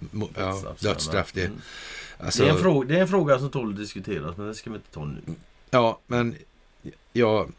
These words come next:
Speaker 1: min point är att jag tycker inte det är något bra i alla
Speaker 2: Nej.
Speaker 1: fall. Men nu är inte jag i den sitsen att jag ska bestämma över dem. Så
Speaker 2: Mm,
Speaker 1: det,
Speaker 2: mm, mm.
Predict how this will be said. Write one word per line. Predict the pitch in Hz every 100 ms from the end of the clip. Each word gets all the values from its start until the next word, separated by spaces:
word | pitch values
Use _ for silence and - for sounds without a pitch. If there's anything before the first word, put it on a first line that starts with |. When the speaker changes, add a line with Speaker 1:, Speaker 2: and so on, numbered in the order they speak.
| - -
Speaker 1:
min | 101 113 95
point | 95 101 95 85
är | 90
att | 92 -
jag | 90
tycker | 95 - 87
inte | 87
det | 87
är |
något | 92
bra | 135 196
i | - - -
alla | 123
Speaker 2:
Nej. | 123
Speaker 1:
fall. | 131 135 -
Men | 143 131
nu | 127 139 139 135
är | 127
inte | 113 104
jag | 95 95 - _ - _ _ - - - -
i | 104
den | 98 87
sitsen | 98 85 - 92
att | 90
jag | 82
ska | -
bestämma | 87 - 85 98
över | 117
dem. | 175 113 165
Så |
Speaker 2:
Mm, | 170
Speaker 1:
det, | 117
Speaker 2:
mm, | 90
mm. | 73